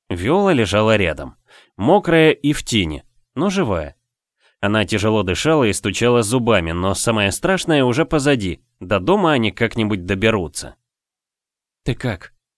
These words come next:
спросила Тиона. «Спасибо», выдавила Виола. «Надо встать». Тиона поднялась первой.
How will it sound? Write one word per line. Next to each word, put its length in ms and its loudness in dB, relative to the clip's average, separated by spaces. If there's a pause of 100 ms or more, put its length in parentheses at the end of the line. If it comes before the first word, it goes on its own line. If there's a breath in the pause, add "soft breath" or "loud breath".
(320)
спросила 640 -2
Тиона. 480 -4 (920)
«Спасибо», 1080 -6 (600)
выдавила 520 -2
Виола. 560 -4 (600)
«Надо 560 -4 (160)
встать». 880 -8 (840)
Тиона 320 0
поднялась 500 0
первой. 480 -2